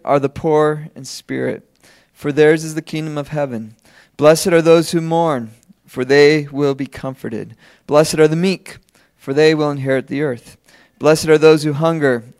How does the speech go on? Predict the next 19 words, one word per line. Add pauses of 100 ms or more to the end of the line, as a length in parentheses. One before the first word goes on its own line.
and
thirst
for
righteousness, (260)
for
they
will
be
filled. (320)
Blessed
are
the
merciful, (200)
for
they (320)
will
be
shown
mercy.